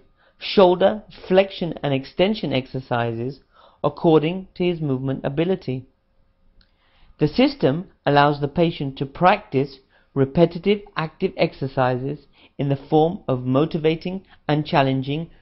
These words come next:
rehabilitation games. The games are customized to the patient's motor, sensory, and cognitive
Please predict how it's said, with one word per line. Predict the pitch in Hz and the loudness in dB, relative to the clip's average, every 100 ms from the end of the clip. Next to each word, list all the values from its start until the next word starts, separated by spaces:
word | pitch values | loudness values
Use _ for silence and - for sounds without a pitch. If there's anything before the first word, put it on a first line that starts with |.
| _ | _
rehabilitation | 135 151 165 160 165 170 170 165 - 180 233 - 156 | 0 2 2 0 0 0 2 0 -2 -10 -12 -16 -2
games. | 196 190 127 123 123 - _ _ _ _ _ _ _ _ | 0 0 -2 -6 -12 -18 _ _ _ _ _ _ _ _
The | 139 | -2
games | 135 143 147 180 | 4 4 4 -2
are | - 156 | -8 -8
customized | - 220 226 190 139 120 127 160 - - _ _ | 0 2 2 -2 -2 -2 -4 -6 -14 -20 _ _
to | - | -4
the | 147 | -2
patient's | 147 170 139 143 131 - | 2 2 0 -2 -8 -8
motor, | - 135 147 190 208 - - _ | -2 0 2 0 -2 -4 -20 _
sensory, | - 208 208 - 135 135 165 - _ | -2 0 0 0 -2 -2 -6 -16 _
and | 151 151 | -2 0
cognitive | - 233 220 156 135 123 | 4 6 4 -2 -4 -6